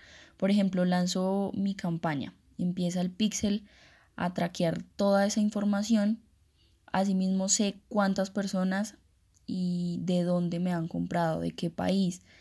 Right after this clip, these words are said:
eh, de qué edad, de qué sexo. Todo me lo traquea el píxel de Facebook. Y lo más importante es que la instalación de ese píxel es súper sencilla. No tienes que ser un teso en programación para poder instalar ese código.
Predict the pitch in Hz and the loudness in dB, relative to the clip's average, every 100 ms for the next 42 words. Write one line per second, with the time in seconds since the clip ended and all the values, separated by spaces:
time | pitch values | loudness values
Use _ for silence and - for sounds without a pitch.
0 | - _ - 185 180 180 170 165 175 - | -20 _ -6 0 2 2 0 -2 -4 -2
1 | 185 175 175 185 175 - _ _ _ _ | 0 0 2 0 -2 -8 _ _ _ _
2 | - 180 180 180 180 202 185 - - 214 | -6 -4 -2 -4 0 -2 -2 -10 -2 0
3 | 208 214 226 214 196 190 165 - 165 160 | 2 4 4 4 0 -2 -4 -2 -2 -2
4 | - 185 180 165 - 165 170 165 160 - | -2 -4 -4 -6 -4 -4 -4 -2 -4 -4
5 | 214 _ _ _ _ _ _ _ _ _ | -10 _ _ _ _ _ _ _ _ _
6 | _ 226 202 196 190 185 196 196 196 202 | _ -4 0 0 0 0 0 0 0 -2
7 | 190 185 185 - 190 196 202 190 185 185 | 0 -2 -2 -4 -2 -2 -2 -2 -2 -2
8 | 165 170 180 180 175 - 185 180 180 185 | -4 -2 -4 -4 -4 -4 -2 0 -2 -4
9 | 180 180 175 165 180 151 - - - 170 | -4 -4 -4 -2 -4 -4 -8 -16 -8 -6
10 | 165 170 165 - 185 196 170 165 170 170 | -4 -4 -4 -4 -4 -2 -2 -2 -2 -4
11 | - 180 175 185 180 185 180 165 160 170 | -4 -4 -2 0 0 -2 -2 -2 -4 -4
12 | 165 170 165 170 180 175 165 170 - 170 | -4 -4 -2 -2 -2 -2 -2 -6 -4 -2
13 | 160 - 165 156 - 90 95 - | -2 -4 -6 -8 -6 -8 -8 -14